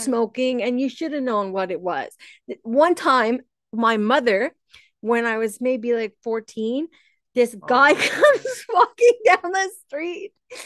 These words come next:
Speaker 1: and he says,
Speaker 2: Oh my God.
Speaker 1: "Do you know where I can get some trees?" <laughs>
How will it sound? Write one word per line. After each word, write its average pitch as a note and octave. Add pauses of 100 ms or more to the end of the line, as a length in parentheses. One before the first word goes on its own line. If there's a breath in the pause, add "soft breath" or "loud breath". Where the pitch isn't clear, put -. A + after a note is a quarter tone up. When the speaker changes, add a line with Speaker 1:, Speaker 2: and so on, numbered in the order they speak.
(140 loud breath)
Speaker 1:
and C#4+
he D#4+
says, D4 (180)
Speaker 2:
Oh F#3
my F#3
God. C#3
Speaker 1:
"Do D#4+
you E4+
know F#4
where G4
I D#4
can D4
get A3
some G#3
trees?" B3+
<laughs> -